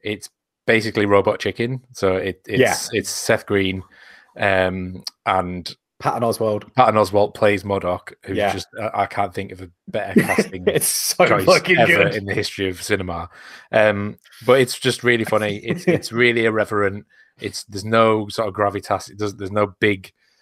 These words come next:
Speaker 1: plots or schemes or, like,
Speaker 2: No.
Speaker 1: um, you don't have to know anything. It's just complete, um, immersion and, like, escapism. And
Speaker 2: Yeah.
Speaker 1: I, I thoroughly suggest watching it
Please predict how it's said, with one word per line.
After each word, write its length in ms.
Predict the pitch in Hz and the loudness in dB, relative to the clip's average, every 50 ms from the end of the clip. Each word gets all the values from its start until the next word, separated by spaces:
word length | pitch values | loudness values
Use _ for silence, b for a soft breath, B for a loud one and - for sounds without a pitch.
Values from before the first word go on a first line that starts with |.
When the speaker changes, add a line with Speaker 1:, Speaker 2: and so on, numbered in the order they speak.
| _ _ _ _ _ _ _ - - | _ _ _ _ _ _ _ -14 -2
Speaker 1:
plots 380 | - 120 110 - - - - | 2 4 4 4 2 0 -2
or 60 | 110 | -2
schemes 560 | 104 - - - 107 107 104 104 104 101 98 - | -2 -2 -2 -2 -2 0 -2 -2 -4 -6 -6 -4
or, 320 | 104 98 95 95 98 95 | -2 0 0 0 0 0
like, 420 | 95 95 92 92 92 - - - - - | 0 -2 -2 -4 -6 -8 -14 -18 -10 -6
Speaker 2:
No. 220 | 107 101 92 92 | -4 -2 -2 -4
Speaker 1:
um, 160 | 92 92 92 95 | -6 -8 -10 -10
you 80 | 98 | -6
don't 140 | 95 107 104 | -2 -2 -2
have 100 | 101 - | 0 -2
to 80 | - 110 | -2 0
know 220 | 110 107 107 110 | 2 4 4 6
anything. 460 | 107 107 104 - - 101 101 98 98 | 4 4 2 0 0 -2 -2 -2 -6
It's 180 | - 95 92 - | -10 -12 -14 -12
just 280 | - 98 90 - - - - - _ - | -10 -10 -10 -10 -12 -16 -18 -18 _ -12
complete, 560 | - 98 98 - - - 113 110 101 98 _ _ _ _ _ _ _ _ _ _ _ _ _ _ _ _ _ _ _ - | -10 -10 -10 -10 -6 -4 -2 -2 -2 -4 _ _ _ _ _ _ _ _ _ _ _ _ _ _ _ _ _ _ _ -4
um, 500 | 104 95 92 90 85 87 90 87 90 90 - B B B B B _ | -2 -2 -2 -4 -8 -12 -16 -18 -18 -20 -20 B B B B B _
immersion 680 | 107 101 101 101 101 101 98 95 - - 98 92 92 92 98 - | -8 -4 -2 0 0 2 0 0 -2 -4 -6 -6 -6 -8 -10 -10
and, 420 | 101 95 90 87 87 87 85 - 82 - | -10 -10 -10 -10 -12 -12 -14 -14 -10 -8
like, 240 | 98 87 90 87 - | -8 -8 -8 -8 -10
escapism. 720 | - - - - 82 85 - - 82 82 82 82 82 80 _ _ - | -10 -8 -6 -8 -8 -8 -8 -10 -12 -10 -12 -16 -18 -18 _ _ -14
And 160 | - 92 87 95 | -12 -8 -6 -4
Speaker 2:
Yeah. 180 | 98 95 87 - _ _ - | -4 -4 -6 -8 _ _ -6
Speaker 1:
I, 40 | 98 | -6
I 60 | 92 | -6
thoroughly 500 | 90 - - - - 147 143 127 110 101 | -8 -10 -4 0 4 6 6 6 4 2
suggest 320 | - 104 95 101 - - | -2 -4 -4 -4 -4 -4
watching 300 | 98 98 - - - 95 | -6 -8 -8 -10 -12 -12
it 140 | 95 92 - | -12 -14 -16